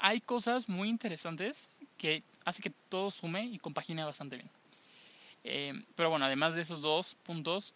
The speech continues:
también hay cosas que me gustaron, como el ritmo, les digo, comienza muy acelerado, luego se calma, te manda a un escenario situado en Tepoztlán, aquí en Morelos,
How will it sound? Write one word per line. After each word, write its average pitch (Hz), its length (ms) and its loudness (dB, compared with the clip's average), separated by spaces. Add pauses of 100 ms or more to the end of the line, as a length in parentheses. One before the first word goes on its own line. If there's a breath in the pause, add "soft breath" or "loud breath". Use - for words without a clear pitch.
también 147 380 -2
hay 165 100 2
cosas 156 200 -2
que 156 80 -4
me 139 60 -2
gustaron, 143 300 -2
como 147 200 -4
el 143 180 -2
ritmo, 180 440 0
les 160 140 -2
digo, 151 240 -4
comienza 196 380 -2
muy 208 120 2
acelerado, 190 560 2
luego 175 260 -4
se - 160 -8
calma, 214 640 2 (360 loud breath)
te 170 100 -2
manda 165 320 -2
a - 20 -2
un 165 80 -2
escenario 147 680 -4 (440 loud breath)
situado 156 480 4
en 147 100 -2
Tepoztlán, 165 760 0
aquí 185 220 -4 (100)
en 180 80 4
Morelos, 175 640 0